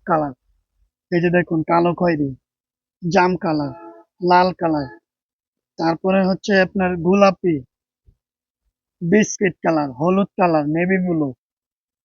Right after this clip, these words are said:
লাক্স কালার, ওইখানে আছে টিয়া, ফিরোজা, জলপাই,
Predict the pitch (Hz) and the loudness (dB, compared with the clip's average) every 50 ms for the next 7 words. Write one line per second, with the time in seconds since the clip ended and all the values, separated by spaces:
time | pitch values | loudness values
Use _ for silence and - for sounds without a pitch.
0 | _ _ _ _ _ _ _ _ _ _ 196 180 165 165 165 165 - - - - | _ _ _ _ _ _ _ _ _ _ -2 2 2 4 2 2 0 -6 -6 -4
1 | 214 170 165 151 135 123 - _ _ _ _ _ _ _ _ _ - 185 196 - | -2 -2 -2 -2 -6 -8 -14 _ _ _ _ _ _ _ _ _ -2 0 2 2
2 | 220 202 196 190 190 180 - 196 185 - _ - 214 220 214 202 175 147 127 - | 2 2 2 2 0 0 0 -2 -4 -4 _ -2 2 4 4 4 4 2 0 -6
3 | _ _ _ _ _ _ _ _ _ 202 202 208 214 214 208 196 202 180 151 127 | _ _ _ _ _ _ _ _ _ -2 0 0 0 0 0 0 0 0 0 -2
4 | - _ _ _ _ _ _ _ _ _ _ _ _ _ _ - 160 160 190 202 | -8 _ _ _ _ _ _ _ _ _ _ _ _ _ _ -6 0 2 4 4
5 | 208 208 185 - 175 165 156 | 4 2 0 0 0 0 0